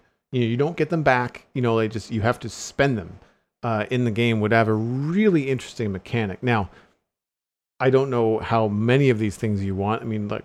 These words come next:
we already have an inventory crunch, so, like, I don't know if I necessarily want to be able to have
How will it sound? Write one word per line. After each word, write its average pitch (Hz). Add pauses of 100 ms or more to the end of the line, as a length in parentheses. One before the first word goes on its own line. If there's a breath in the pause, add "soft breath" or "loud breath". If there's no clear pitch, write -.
we 117
already 117
have 107
an 107
inventory 101
crunch, 95
so, -
like, 107
I 113
don't 113
know 110
if 107
I 101 (280 loud breath)
necessarily 113
want 107
to 110
be 104
able 104
to 101
have 101